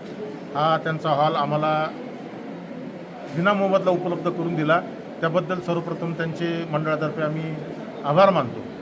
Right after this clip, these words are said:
आणि आज या ठिकाणी जुन्नर शहरातील इयत्ता दहावीमध्ये शिकत असलेल्या तिन्ही शाळांमधील विद्यार्थी आणि विद्यार्थिनींकरता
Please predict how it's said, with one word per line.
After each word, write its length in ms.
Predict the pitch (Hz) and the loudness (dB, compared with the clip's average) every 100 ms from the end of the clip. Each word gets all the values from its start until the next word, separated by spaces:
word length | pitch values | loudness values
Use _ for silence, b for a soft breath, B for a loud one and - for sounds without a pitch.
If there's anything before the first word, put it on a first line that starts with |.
| - - - - - - - | -12 -14 -12 -12 -12 -12 -6
आणि 160 | 160 | 0
आज 240 | 185 196 185 | 4 4 4
या 100 | 196 | 2
ठिकाणी 500 | 170 170 190 196 202 - - - - - - - - 160 | 4 2 2 2 -2 -6 -10 -10 -10 -10 -10 -10 -6 -2
जुन्नर 280 | 170 208 185 | 2 2 2
शहरातील 760 | 175 175 180 175 196 196 - 170 | 2 4 4 2 -4 -6 -4 -2
इयत्ता 340 | 180 202 196 | -2 2 2
दहावीमध्ये 560 | 165 156 185 180 185 185 | 4 2 2 2 0 -2
शिकत 340 | 165 175 175 | -4 -2 -2
असलेल्या 560 | 151 165 170 175 180 185 - - - - - 175 | -2 -2 0 4 4 2 -4 -10 -10 -10 -6 0
तिन्ही 260 | 175 214 | 2 2
शाळांमधील 580 | 220 175 180 180 175 175 | 2 4 4 2 0 0
विद्यार्थी 460 | 170 156 175 180 180 | 0 0 2 2 2
आणि 200 | 185 190 | 0 0
विद्यार्थिनींकरता 920 | 190 165 180 175 170 147 143 139 123 | 0 2 2 0 -2 0 0 0 -2